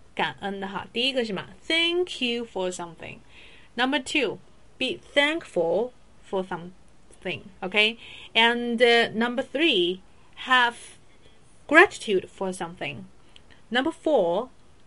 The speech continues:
um, be grateful for something. OK？这边注的-，注意一下哈，就是说，呃，我比较推荐第四种表达，be grateful for something。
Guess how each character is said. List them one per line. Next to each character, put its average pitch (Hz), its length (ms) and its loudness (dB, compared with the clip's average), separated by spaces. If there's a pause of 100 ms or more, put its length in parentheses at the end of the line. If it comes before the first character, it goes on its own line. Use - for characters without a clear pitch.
(340)
um, 226 320 2
be 233 320 -4
grateful 190 720 0 (680)
for 190 240 4
something. 170 360 -10 (320)
OK？ 208 280 0 (360)
这 370 100 8
边 349 240 4
注 339 180 4
的-， 247 80 6 (400)
注 330 160 0
意 233 160 -2
一 208 40 -2
下 190 320 0
哈， 202 280 -2
就 240 220 0
是 233 80 2
说， 226 640 -2
呃， 196 560 0
我 220 140 4
比 254 100 -2
较 - 140 0
推 226 180 -2
荐 220 180 -6
第 226 80 -12
四 233 140 -14
种 180 160 -10
表 180 180 -10
达， - 160 -16 (160)
be 240 160 -4 (140)
grateful 254 680 -4
for - 520 -2
something。 - 560 -16